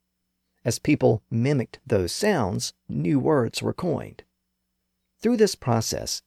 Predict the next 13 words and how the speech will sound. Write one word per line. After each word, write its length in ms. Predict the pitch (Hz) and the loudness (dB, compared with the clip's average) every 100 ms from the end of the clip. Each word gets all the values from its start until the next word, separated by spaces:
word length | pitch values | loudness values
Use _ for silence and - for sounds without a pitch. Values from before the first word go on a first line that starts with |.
| _ | _
English 320 | 156 202 190 | 0 2 0
has 160 | 131 127 | -2 -2
acquired 520 | 120 - 110 107 104 - | -4 -4 -4 -2 -4 -4
a 80 | 117 | -2
lot 320 | 135 156 185 | -2 -2 -2
of 120 | 143 | -4
words 460 | 123 117 64 - - | 0 0 0 -6 -4
based 320 | 92 92 101 | -2 -2 -4
on 80 | 104 | -4
the 80 | |
sounds 420 | 123 - 71 80 - | -4 -6 -6 -6 -8
of 140 | - | 0
birds, 540 | - 160 71 - - | 2 2 0 -6 -10